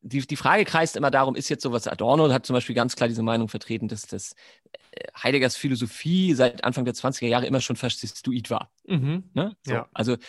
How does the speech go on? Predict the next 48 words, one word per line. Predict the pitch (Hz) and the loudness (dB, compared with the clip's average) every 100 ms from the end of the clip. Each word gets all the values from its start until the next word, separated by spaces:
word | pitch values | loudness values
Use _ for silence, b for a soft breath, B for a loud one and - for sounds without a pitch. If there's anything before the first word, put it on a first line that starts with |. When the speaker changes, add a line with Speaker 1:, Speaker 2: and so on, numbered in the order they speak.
| B B _ | B B _
Speaker 1:
er, | - - | -16 -2
er | 131 151 | 2 2
hat | 170 | 2
im | 143 | 0
Prinzip | 147 135 180 | 0 0 0
das, | - 135 - | 2 2 0
das | 117 | -8
ideologische | - 143 151 165 135 | -2 2 2 2 2
Manifest | 135 143 131 - 170 - | 2 2 0 0 -2 -2
zum, | - 139 135 | -2 0 0
zum | - 123 | -4 -8
Faschismus, | 127 120 131 113 - | -4 -4 -4 -6 -4
zum | 120 | -2
Speaker 2:
Ach, | |
Speaker 1:
Nationalsozialismus | 117 117 113 120 - 170 156 | -2 0 0 0 0 0 2
Speaker 2:
für | 160 | 4
Adorno | 170 196 | 6 8
war | 185 | 8
Speaker 1:
gelesen. | 175 | 8
Speaker 2:
ja | 170 | 6
fast | - 185 185 | 4 2 2
alles | 180 202 - | 2 2 0
faschistoid, | 127 147 123 139 131 | -6 -6 -6 -8 -8
außer | 151 131 139 123 | -8 -6 -6 -6
Jazz, | 131 123 123 - | -6 -6 -8 -10
und | 139 127 | -12 -8
den | 131 | -8
fand | 123 143 | -6 -6
er | 139 | -6
auch | 135 | -8
scheiße. | - 135 - 131 b b b | -12 -16 -18 -20 b b b
Speaker 1:
Jazz | - 147 - | 2 4 4
fand | 254 | 2
er | 220 | 2
scheiße. | - 117 143 143 139 | 2 2 2 2 2
Jazz | 123 139 | 2 2
ist | 143 | -2
irgendwie | 127 135 | -2 0
so | 127 | 2
eine | 127 117 120 117 | 0 -2 -8 -6
sinnlose | 127 139 123 120 _ - | -2 0 0 -4 _ -8
Klimperei | 139 135 117 113 127 135 | -2 -2 0 2 2 2
und | 180 | 2
hat | - | 0
auch | |
Speaker 2:
Ja. | 139 | 0
Speaker 1:
nichts | 127 123 | 0 -2
mit, | 117 - | -8 -12